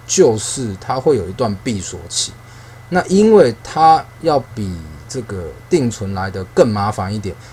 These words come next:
所以相对的，你只要满期之后，它就一定要给你个奖励嘛。那这个奖励就是，你只要满期了之后啊，你这六年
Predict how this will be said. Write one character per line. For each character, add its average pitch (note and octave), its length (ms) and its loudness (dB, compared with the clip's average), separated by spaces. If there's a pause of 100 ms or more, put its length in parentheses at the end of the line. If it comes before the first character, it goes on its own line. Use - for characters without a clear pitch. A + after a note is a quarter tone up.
(160)
所 - 140 4
以 D#3+ 60 6
相 D#3+ 240 2
对 D#3 180 0
的， G2+ 160 -6 (400)
你 E3+ 140 0
只 C3+ 100 2
要 D#3 100 6
满 A2+ 220 0
期 G2 180 -8
之 G#2 200 -6
后， A2+ 140 -2 (280)
它 D3 100 -4
就 D#3 140 -2
一 A#2+ 80 -2
定 C#3+ 80 0
要 C3 80 2
给 A2+ 120 -2
你 G#2 120 -2
个 F#2+ 100 -6
奖 F2+ 280 -6
励 G#2+ 140 -6
嘛。 E2+ 160 -8
那 E3 120 2
这 E3 100 0
个 D3+ 100 2
奖 G#2+ 220 -2
励 B2+ 120 -2
就 A#2+ 100 -6
是， A2 160 -8 (720)
你 D#3 140 0
只 C3 100 -4
要 C#3+ 100 4
满 A#2 240 0
期 G#2 180 -8
了 G#2 60 -4
之 G#2 160 -6
后 A#2+ 140 -2
啊， G2 240 -2 (300)
你 F#2+ 80 -10
这 C#3+ 80 -4
六 D#3+ 340 6
年 G2+ 260 -4